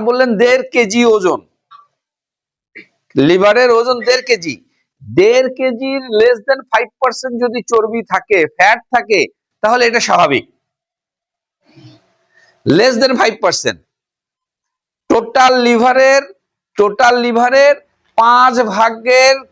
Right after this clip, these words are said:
কম যদি চর্বি থাকে, তাহলে সেটা ফ্যাটি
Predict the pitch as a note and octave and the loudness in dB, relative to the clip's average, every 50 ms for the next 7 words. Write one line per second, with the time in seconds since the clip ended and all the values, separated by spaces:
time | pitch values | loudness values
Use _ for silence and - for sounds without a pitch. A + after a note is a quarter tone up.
0 | _ - A3+ G#3+ A3 A#3+ B3+ C4+ C4+ C4+ C4 A#3+ B3+ B3+ A3+ A#3+ A3 - A#3+ A#3 | _ 0 2 2 4 4 4 4 2 2 0 0 -2 -2 -2 -4 -8 -2 -2 0
1 | A3+ A3+ A#3 A#3+ - A#3 G#3+ G#3+ A3 C4+ C#4 D4+ D4 - - G3+ F#3 G3 G#3 A3 | 0 0 -4 -6 -4 -4 -4 -2 0 2 2 2 2 2 0 0 2 2 0 0
2 | G#3+ G#3 - G#3+ F#3+ - B3+ C#4 E4 F#4 - _ _ _ _ _ _ _ _ _ | -2 -2 -2 -4 -2 0 0 2 2 0 -4 _ _ _ _ _ _ _ _ _
3 | _ _ _ - F#3 F3+ F3 F#3 A3 | _ _ _ -2 -2 -2 0 -2 -2